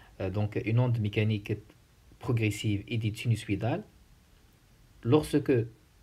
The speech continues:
l'élongation de tout point du milieu de propagation est une fonction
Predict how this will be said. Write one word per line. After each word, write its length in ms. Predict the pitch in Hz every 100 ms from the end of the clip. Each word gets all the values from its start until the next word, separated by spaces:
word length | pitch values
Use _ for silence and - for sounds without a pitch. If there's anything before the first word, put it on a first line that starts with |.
| -
l'élongation 640 | 127 165 139 107 - 110 127
de 120 | 123
tout 220 | 113 214
point 380 | 185 123 117 - -
du 120 | 107
milieu 440 | 113 104 101 180 -
de 60 | 107
propagation 760 | - 117 110 101 95 - 131 147
est 160 | - 107
une 100 | 113
fonction 540 | - 101 - 123 135